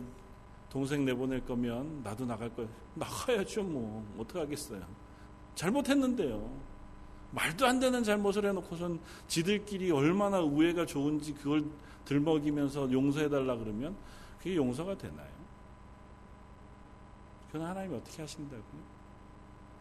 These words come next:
용서하신다고요. 하나님 그게 겁나서요? 모세 하나 지옥 보내는 것이 하나님 아까우셔서요? 아니요. 그것이 하나님의 마음입니다.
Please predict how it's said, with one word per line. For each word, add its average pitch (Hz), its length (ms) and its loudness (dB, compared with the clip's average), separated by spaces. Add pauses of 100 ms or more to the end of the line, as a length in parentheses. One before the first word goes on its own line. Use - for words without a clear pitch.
(100)
용서하신다고요. 143 880 -10 (1400)
하나님 190 260 6
그게 185 140 6
겁나서요? 170 720 2 (840)
모세 151 260 6
하나 170 600 4
지옥 175 340 2
보내는 165 380 0
것이 151 240 -4
하나님 147 320 -2
아까우셔서요? 143 800 -10 (760)
아니요. 87 400 -12 (880)
그것이 127 600 0 (440)
하나님의 165 760 0
마음입니다. 110 540 -8